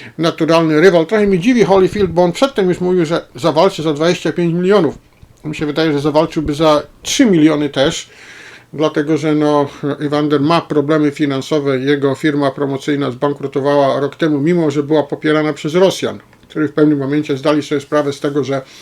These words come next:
my tego finansować kompletnie nie, nie będziemy. Także ta suma dwudziestu pięciu milionów, którą rzucił Holyfield za walkę, no, pewnie w tej chwili spadła do pięciu milionów, gdyby miało do tego dojść. Natomiast, e,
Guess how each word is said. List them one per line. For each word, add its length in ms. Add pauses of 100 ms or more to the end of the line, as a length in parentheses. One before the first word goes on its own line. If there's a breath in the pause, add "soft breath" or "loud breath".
(340 loud breath)
my 140
tego 240
finansować 600
kompletnie 460
nie, 300
nie 120
będziemy. 460
Także 280
ta 120
suma 280
dwudziestu 440
pięciu 300
milionów, 440
którą 260
rzucił 340 (480 loud breath)
Holyfield 520
za 140
walkę, 320
no, 120
pewnie 360
w 60
tej 160
chwili 220
spadła 380
do 120
pięciu 360
milionów, 440
gdyby 240
miało 300
do 120
tego 260
dojść. 360
Natomiast, 640
e, 200